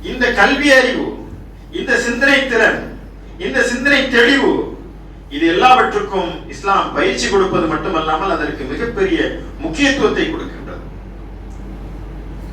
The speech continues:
எனவேதான் இஸ்லாம் சிந்தனையின் மார்க்கம் என்று அறியப்படுகிறது.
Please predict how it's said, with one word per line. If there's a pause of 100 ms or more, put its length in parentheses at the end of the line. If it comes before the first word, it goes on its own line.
(140)
எனவேதான் (960)
இஸ்லாம்
சிந்தனையின்
மார்க்கம்
என்று
அறியப்படுகிறது.